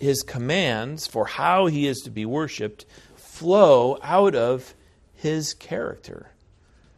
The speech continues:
so that not only His specific commands, but also the full revelation of His character in Scripture guide and determine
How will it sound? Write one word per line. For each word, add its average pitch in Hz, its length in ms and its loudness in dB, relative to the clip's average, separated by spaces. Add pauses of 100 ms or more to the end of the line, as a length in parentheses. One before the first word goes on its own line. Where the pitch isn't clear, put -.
(880)
so 143 240 2
that 143 480 4
not 131 240 0
only 185 320 0
His 123 200 -4
specific 165 720 -8
commands, 123 880 -8 (680)
but 123 120 -2
also 160 380 2
the 117 160 -4
full 135 960 0
revelation 127 880 -2 (400)
of 117 120 0
His 120 200 -4
character 165 500 -2
in 113 180 -8
Scripture 98 760 -10 (760)
guide 147 680 -2
and 101 120 -10
determine 98 680 -10